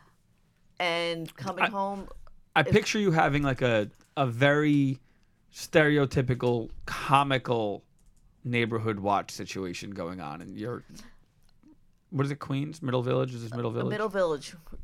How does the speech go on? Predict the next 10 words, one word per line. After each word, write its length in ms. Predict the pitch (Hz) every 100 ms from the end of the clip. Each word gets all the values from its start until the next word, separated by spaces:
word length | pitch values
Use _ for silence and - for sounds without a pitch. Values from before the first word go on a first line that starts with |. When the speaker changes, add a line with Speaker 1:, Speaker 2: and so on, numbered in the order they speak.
| - -
Speaker 1:
Um, 320 | 170 156 156 - -
Speaker 2:
Yeah, 180 | 170 139 139
Speaker 1:
so 140 | 143 170
Speaker 2:
I, 80 |
I 40 | 156
picture 360 | 165 165 160
a 60 | 139
very 380 | 123 135 127 123
funny 440 | - 120 110 104
stickball 1080 | 101 - 139 - - 120 110 107 104 95